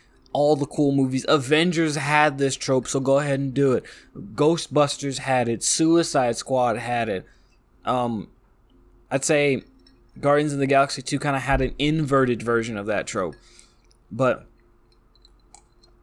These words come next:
studios are aware of, of tropes, and they will sometimes use their executive power to push those tropes into movies, such as,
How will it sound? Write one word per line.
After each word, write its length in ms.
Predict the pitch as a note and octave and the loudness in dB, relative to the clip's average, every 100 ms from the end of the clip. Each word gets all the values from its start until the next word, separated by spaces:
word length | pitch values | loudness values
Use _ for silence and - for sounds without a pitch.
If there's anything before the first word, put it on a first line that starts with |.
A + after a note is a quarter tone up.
| _ _ _ _ _ - _ _ _ _ - | _ _ _ _ _ -20 _ _ _ _ -14
studios 520 | - D#3 E3 E3 D3+ | -4 0 2 2 4
are 180 | C#3 C#3 | 4 4
aware 560 | A#2 C3 D3+ B2+ G2+ - - - - - - | 2 2 4 2 0 -8 -18 -18 -18 -14 0
of, 300 | B2+ A2+ G#2 - | 0 0 -8 -6
of 180 | A2+ - | -6 -4
tropes, 560 | - E3 D#3 D3+ - - | -2 2 2 -2 -10 -8
and 380 | C3 A#2 A2 - | -6 -6 -8 -6
they 100 | C3+ | -2
will 160 | B2+ B2 | -2 -2
sometimes 640 | - D3 D3+ D3+ C#3 A#2 | -2 -2 0 0 -2 -2
use 160 | C3+ C3 | -2 0
their 140 | C3 | 0
executive 500 | A2 A2+ C3 B2 A2+ | 0 0 -2 -2 -8
power 460 | - - F#3+ C3+ C3+ - _ - | -4 2 2 2 -2 -8 _ -4
to 120 | D3 | -4
push 360 | - G3 G3 - | 0 0 0 0
those 280 | D3+ D3+ | 0 0
tropes 480 | - F#3+ E3 - - - _ _ _ - | -2 0 2 0 -8 -14 _ _ _ -2
into 300 | F3 D#3+ D#3 | 0 2 2
movies, 400 | D#3+ E3 A2+ - | 2 0 -2 0
such 180 | C#3+ | 0
as, 160 | D3+ C3 | 0 -2